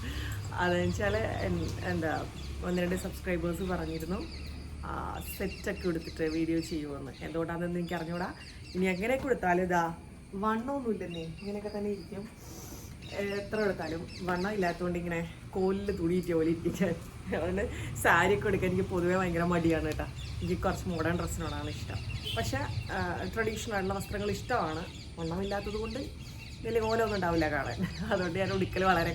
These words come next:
കുറവാണ് കേട്ടോ. അങ്ങനെ ഇരിക്കുന്നു. പിന്നെ എന്താ, പിന്നെ ഒന്നുമില്ല.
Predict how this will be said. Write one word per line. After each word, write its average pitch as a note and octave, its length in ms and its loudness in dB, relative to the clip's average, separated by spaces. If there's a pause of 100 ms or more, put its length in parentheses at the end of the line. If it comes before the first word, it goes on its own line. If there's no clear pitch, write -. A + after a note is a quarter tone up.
കുറവാണ് D3 400 0
കേട്ടോ. D3 100 -4 (1400)
അങ്ങനെ D#4 360 8
ഇരിക്കുന്നു. C4+ 760 4 (400)
പിന്നെ B3+ 220 4
എന്താ, G3 500 6 (960)
പിന്നെ F3 180 0
ഒന്നുമില്ല. D3 300 -4